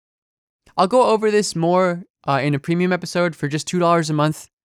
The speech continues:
on patreon dot com slash levagar. Thank you to patron Please Don't Fire Us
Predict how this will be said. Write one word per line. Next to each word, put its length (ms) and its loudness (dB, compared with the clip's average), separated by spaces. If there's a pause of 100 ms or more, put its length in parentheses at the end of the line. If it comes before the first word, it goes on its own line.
(320)
on 140 -4
patreon 400 0
dot 80 -2
com 200 -2
slash 300 -2
levagar. 520 0 (720)
Thank 240 2
you 120 0
to 180 -4
patron 480 -2
Please 260 -2
Don't 200 0
Fire 280 0
Us 360 -4